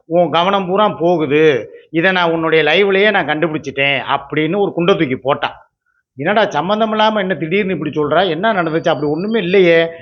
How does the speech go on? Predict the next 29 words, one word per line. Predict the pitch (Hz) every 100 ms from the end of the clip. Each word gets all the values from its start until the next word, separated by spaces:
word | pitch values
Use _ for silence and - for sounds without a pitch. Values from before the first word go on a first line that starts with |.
| - -
என்னங்கிறத | 165 214 247 220 196
சொல்லு, | 202 190 190 202 202
சொல்லு, | 185 208
சொல்லுங்கிறேன்." | 208 185 196 208 160 113 - _ _ _
"இல்ல, | 160 202
நான் | 175 160
நீயே, | 143 175 208
உனக்கே | 170 190 214
நீயே | 196 226 247
சொல்லு, | 233 160 147 147 _ -
நீ | 156
என்ன | 156 226
பேசுன | - 196 214 185
ஆறு | 151 165
மணி | 160 139
லைவ்ல?" | 135 131
அப்படின்னு | 139 127 139 139
சொல்லி | 190
கேட்குறா. | 170 151 131 - - _ -
நான் | 208 233
ஒண்ணுமே | 226 262 277
பேசலையே, | 226 214 196 190 220
எப்பயும் | 202 233
போல | 208 190
தான் | 214 247
எல்லாரும் | 196 202 185
கமெண்ட்ல | 185 196 185
என்னை | 175 165
கலாய்ச்சாங்க, | 156 175 175 160 147 175